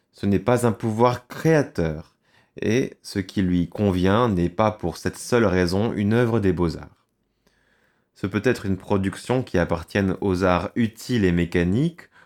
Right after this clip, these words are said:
ou même à la science, et qui soit l'effet des règles déterminées qu'on peut apprendre et qu'on doit suivre exactement.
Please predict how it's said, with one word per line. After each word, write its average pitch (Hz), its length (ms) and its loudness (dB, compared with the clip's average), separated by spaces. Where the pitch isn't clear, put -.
ou 92 80 -2
même 90 240 4
à 85 60 4
la 80 120 0
science, 123 640 -4
et 139 280 2
qui 113 120 -12
soit 110 220 -2
l'effet 104 460 2
des 98 140 2
règles 104 340 0
déterminées 90 580 0
qu'on 107 140 -8
peut 90 200 -6
apprendre 120 560 -6
et 95 120 -2
qu'on 98 120 0
doit 92 160 2
suivre 123 360 -2
exactement. 87 600 -4